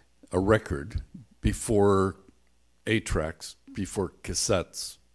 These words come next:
before downloads, be-, right? It was just physical, so you actually got the album with the,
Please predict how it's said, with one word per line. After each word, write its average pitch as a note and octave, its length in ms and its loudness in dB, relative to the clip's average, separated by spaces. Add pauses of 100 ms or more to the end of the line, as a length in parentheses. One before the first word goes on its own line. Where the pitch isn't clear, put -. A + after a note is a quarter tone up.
(160)
before F2+ 580 0 (2250)
downloads, F#2+ 640 2 (200)
be-, - 140 -8 (320)
right? F2+ 300 -4 (240)
It B2+ 80 -10
was G#2+ 260 -4
just - 380 -4 (120)
physical, - 720 0
so G#2+ 200 -6
you G#2 200 -2
actually C3 300 -2
got A#2+ 220 2
the - 200 -10
album E2 680 0 (320)
with - 240 -6
the, - 120 -6